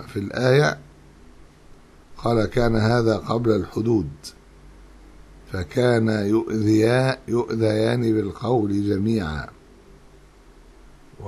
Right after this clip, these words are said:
وبحبس المرأة، ثم جعل الله لهن سبيلا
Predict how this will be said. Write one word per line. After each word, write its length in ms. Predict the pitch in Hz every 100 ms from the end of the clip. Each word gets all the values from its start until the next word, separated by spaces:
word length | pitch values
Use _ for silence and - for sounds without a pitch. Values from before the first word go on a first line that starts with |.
| 107 110 110 110 104 - - - - - - - - -
وبحبس 500 | 98 87 - 123 -
المرأة، 540 | 120 107 110 - 80 - - - - - - - - - - _ - - - - - -
ثم 220 | 104 107
جعل 400 | 107 120 117 113
الله 400 | 107 110 113 107
لهن 420 | 98 101 117 110
سبيلا 640 | - 101 113 135 147 151